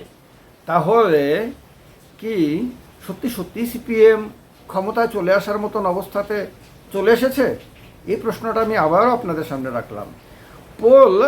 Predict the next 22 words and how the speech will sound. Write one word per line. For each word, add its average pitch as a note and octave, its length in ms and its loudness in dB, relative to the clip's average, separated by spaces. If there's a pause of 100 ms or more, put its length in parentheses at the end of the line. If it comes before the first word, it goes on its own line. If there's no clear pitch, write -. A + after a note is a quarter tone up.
(140)
আরও A3 260 4
হতে A#3+ 240 0
থাকবে, G#3 400 -2
আরও A#3 340 2
অনেক A3+ 360 0
গুরুত্বপূর্ণ B3 960 -2 (320)
রাজনৈতিক A#3+ 540 0 (120)
প্রশ্ন G#3 540 -2
এই G#3 260 -2
চ্যানেলের A#3 560 0
পোল A3+ 340 0
সেকশনে G#3+ 520 -6 (460)
দেওয়া A3 260 6
হবে। F3 360 0 (400)
সেগুলোতে C4 400 2
আপনারা F3+ 380 -2
ভোট F#3 460 -4
অবশ্যই A#3+ 460 -2
দেবেন, B3+ 340 4
মতামত G3+ 440 0
অবশ্যই G#3 380 -6
জানাবেন, E3+ 460 -2